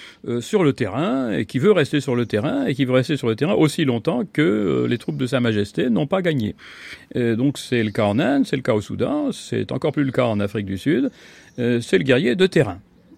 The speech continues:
Et, et ce sera encore le cas, d'ailleurs, euh, pendant la Première Guerre mondiale, quand il viendra se battre aux côtés des Français dans les tranchées de Flandre, ce sera encore le guerrier de terrain. Ce qui le rend atypique, et, euh,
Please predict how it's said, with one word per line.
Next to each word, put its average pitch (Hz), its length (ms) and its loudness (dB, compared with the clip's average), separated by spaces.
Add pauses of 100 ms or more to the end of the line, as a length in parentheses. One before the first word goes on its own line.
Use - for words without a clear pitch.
(340)
Et, 151 300 6
et 143 40 6
ce 175 140 2
sera - 200 -2
encore 190 340 0
le 135 160 2
cas, 285 260 -4
d'ailleurs, 190 520 -2
euh, 117 540 2
pendant 202 260 -2
la 131 100 0
Première 117 280 -2
Guerre 101 160 -2
mondiale, 165 380 -4
quand - 180 -6
il 127 60 -4
viendra 120 320 0
se - 160 -10
battre 127 400 -2
aux 107 180 -6
côtés 147 340 -2
des 107 120 -2
Français - 400 -8
dans 180 100 -6
les 110 120 -2
tranchées 135 340 -4
de - 60 -12
Flandre, 190 360 -4 (300)
ce 151 140 -2
sera 143 140 0
encore 190 280 0
le 170 80 0
guerrier 131 380 -2 (200)
de 170 140 4
terrain. 98 340 0 (640)
Ce - 160 -2
qui 180 160 0
le 165 60 4
rend 160 100 4
atypique, 147 600 0 (1400)
et, 127 360 4
euh, 107 460 2